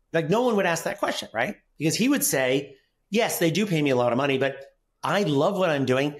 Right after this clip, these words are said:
and I can't think of anything else I'd rather do. So I'm gonna do it as long as I can, and then eventually it'll end, and I'll do something else."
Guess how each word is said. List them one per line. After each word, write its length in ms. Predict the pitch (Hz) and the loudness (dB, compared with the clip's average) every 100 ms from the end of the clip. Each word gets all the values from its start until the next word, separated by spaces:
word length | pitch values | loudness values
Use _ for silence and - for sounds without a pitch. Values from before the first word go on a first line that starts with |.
| - _ - | -16 _ -6
and 200 | 156 156 - | -4 -4 -6
I 80 | |
can't 300 | 156 - 208 | -4 -2 -2
think 140 | 208 165 | -2 -2
of 80 | 160 | 0
anything 220 | 165 156 | 0 0
else 120 | 143 | 0
I'd 100 | 131 | 0
rather 200 | 135 127 | 0 0
do. 420 | 123 143 117 110 - _ _ | 0 0 0 -2 -10 _ _
So 160 | - 151 | -4 -2
I'm 80 | 160 | 0
gonna 100 | 175 | 0
do 140 | 175 | 2
it 60 | 160 | 2
as 120 | 127 | 2
long 380 | 143 147 185 190 | 0 2 0 0
as 140 | 180 | 0
I 140 | 156 143 | 0 -2
can, 520 | - 160 127 120 123 | -4 -2 0 -2 -2
and 220 | - 131 | -2 0
then 120 | 151 | 2
eventually 460 | 139 156 170 175 165 | 2 0 0 0 2
it'll 160 | 165 | 2
end, 300 | 202 202 120 - _ - | 2 0 -6 -14 _ -4
and 120 | 151 | -2
I'll 80 | 165 | 0
do 100 | 190 | -2
something 260 | 196 185 | -2 0
else." 240 | 214 180 | 0 0